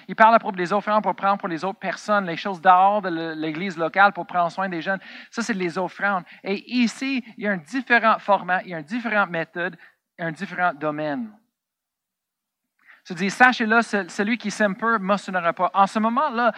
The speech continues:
quand on donne les offrandes, quand on donne un peu, on va récolter, moissonnera peu. Si on donne beaucoup, on va moissonnera, ou si on va moissonner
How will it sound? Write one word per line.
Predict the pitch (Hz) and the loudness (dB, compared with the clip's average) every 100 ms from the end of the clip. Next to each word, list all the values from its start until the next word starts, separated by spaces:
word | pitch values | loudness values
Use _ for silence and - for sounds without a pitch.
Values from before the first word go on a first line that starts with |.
| - | -6
quand | - 247 | 0 2
on | 240 | 2
donne | - 240 | 4 2
les | 226 208 | 2 0
offrandes, | 208 214 190 233 392 269 _ _ _ _ _ _ - | -2 0 0 0 -4 -12 _ _ _ _ _ _ 0
quand | 226 226 | 2 2
on | |
donne | 190 196 190 | 4 4 4
un | 190 185 | 0 0
peu, | 226 247 - | 2 2 2
on | 175 | 4
va | 170 160 156 | 4 2 -8
récolter, | 156 160 156 - - 160 151 _ _ _ _ | -10 -10 -12 -16 -10 -10 -10 _ _ _ _
moissonnera | 151 156 175 147 143 143 | -6 -6 -6 -10 -6 -8
peu. | - 139 113 _ _ _ | -8 -10 -12 _ _ _
Si | - | 0
on | 214 | 2
donne | 190 185 | 4 2
beaucoup, | 175 175 240 | 2 -2 -4
on | 214 175 | -4 0
va | 160 | 0
moissonnera, | 165 165 185 165 156 170 196 - - | 0 -4 -4 -4 -4 2 0 0 -16
ou | 165 | -12
si | - | -6
on | 170 | -4
va | 147 | -4
moissonner | 151 160 147 170 165 | -4 -4 -8 -16 -16